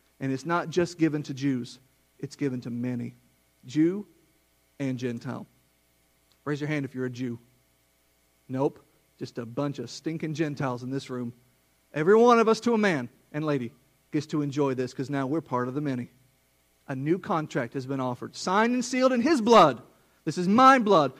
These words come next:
of the New Testament, which is shed for as many as want to receive." What do I get out of it? Contract has to have perks. What's the perks?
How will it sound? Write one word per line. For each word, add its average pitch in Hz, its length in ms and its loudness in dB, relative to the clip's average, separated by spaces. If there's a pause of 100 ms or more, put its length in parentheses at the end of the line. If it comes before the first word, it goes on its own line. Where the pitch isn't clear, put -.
(100)
of 175 100 0
the 196 80 4
New 277 220 2
Testament, 208 500 2 (120)
which 185 160 2
is 208 80 -4
shed 220 320 2
for 151 180 0
as 135 120 -4
many 160 340 -4
as 180 120 -2
want 170 200 -4
to 180 60 -6
receive." 143 480 -6 (1200)
What 131 180 0
do 131 100 0
I 131 60 -2
get 131 160 -2
out 117 140 -4
of 113 120 -12
it? - 80 -14 (720)
Contract 185 420 -2
has 175 180 -2
to 185 60 -2
have 160 120 -2
perks. - 420 -2
What's 160 120 -12
the 131 80 -18
perks? - 460 -4